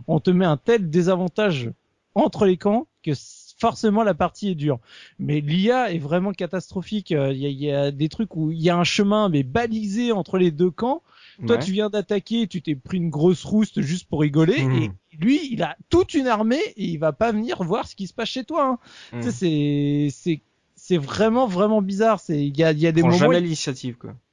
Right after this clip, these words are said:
Speaker 1: il prend pas l'initiative, ou il va camper les unités à un endroit et tu sais pas pourquoi il les fout là, ça a strictement aucun intérêt.
Speaker 2: Mhm.
Speaker 1: Euh, tu, enfin, il y a vraiment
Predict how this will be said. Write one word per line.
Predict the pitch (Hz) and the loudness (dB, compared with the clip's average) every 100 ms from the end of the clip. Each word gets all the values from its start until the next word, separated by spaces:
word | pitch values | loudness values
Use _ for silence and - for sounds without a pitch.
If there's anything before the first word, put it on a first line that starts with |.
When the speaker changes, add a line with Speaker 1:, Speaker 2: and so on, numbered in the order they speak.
| _ | _
Speaker 1:
il | 180 | -2
prend | - 233 | 0 0
pas | 254 | 2
l'initiative, | 254 240 - 247 - 247 254 202 | 0 -2 0 -2 -2 -2 0 0
ou | 196 | -2
il | 175 | 0
va | 190 | 0
camper | - 226 220 - | 0 -2 0 0
les | 240 196 160 175 | 0 0 0 2
unités | 196 180 226 | 2 2 2
à | |
un | 185 185 | 4 4
endroit | 202 185 190 | 2 2 2
et | 214 | 0
tu | - | 0
sais | 151 165 | -6 -2
pas | 190 | -2
pourquoi | 185 190 160 190 | 0 -2 2 2
il | |
les | 175 | 2
fout | 156 - | -4 -2
là, | 202 202 | 0 0
ça | - 156 | 0 -8
a | |
strictement | 156 - 185 196 180 180 | -8 -10 -8 -4 -2 -2
aucun | 165 170 | -2 -4
intérêt. | 165 156 202 190 190 190 - - - | -4 -2 -2 0 2 0 -2 -16 -14
Speaker 2:
Mhm. | 117 107 | -8 -2
Speaker 1:
Euh, | 135 135 135 131 131 131 | 2 4 4 4 4 2
tu, | 127 - 151 160 | -2 -6 -4 -4
enfin, | 180 214 | -2 -2
il | 180 | 0
y | |
a | 180 | -2
vraiment | 160 196 226 277 | 0 0 2 0